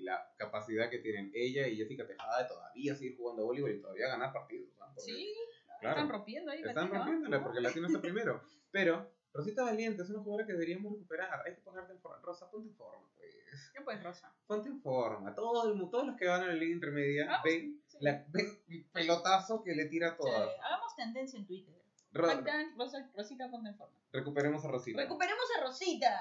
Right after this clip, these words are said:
Speaker 1: Recuperemos a Rosita.
Speaker 2: Así es. Bueno, acá Humberto Villalobos, eh, <laughs> me
Speaker 1: Villalobos.
Speaker 2: pone, sí, <laughs> que me encanta decirle,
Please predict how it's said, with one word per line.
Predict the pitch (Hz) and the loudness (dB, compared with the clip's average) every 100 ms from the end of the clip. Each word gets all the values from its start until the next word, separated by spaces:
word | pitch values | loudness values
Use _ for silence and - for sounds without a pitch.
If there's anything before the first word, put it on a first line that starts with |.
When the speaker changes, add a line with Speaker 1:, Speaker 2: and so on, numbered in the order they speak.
| 160 | 6
Speaker 1:
Recuperemos | 180 185 196 208 190 190 208 202 | 8 10 8 10 10 10 8 6
a | 185 | 6
Rosita. | 147 143 147 - - 95 92 | 6 4 2 -2 -2 -4 -4
Speaker 2:
Así | - 226 196 | -4 0 0
es. | 190 214 - _ _ | -2 -10 -16 _ _
Bueno, | 403 381 | 2 2
acá | 381 415 - | 4 2 2
Humberto | 349 349 440 466 453 | -2 0 -2 -2 -2
Villalobos, | 370 277 247 311 392 - - - _ - 202 220 | 0 2 4 4 -2 -6 -16 -18 _ -20 -8 -2
eh, | 214 208 202 202 - _ | 0 0 -2 -6 -10 _
<laughs> | - - 294 | -10 -4 2
me | 233 | 6
Speaker 1:
Villalobos. | 127 135 123 - | 10 12 10 8
Speaker 2:
pone, | - - - | -2 -14 -2
sí, | 294 156 - | 0 0 0
<laughs> | 320 330 262 | 0 0 -2
que | 240 | 0
me | 240 | 2
encanta | 254 294 311 247 | 2 2 4 4
decirle, | 214 208 240 240 | 2 0 -2 0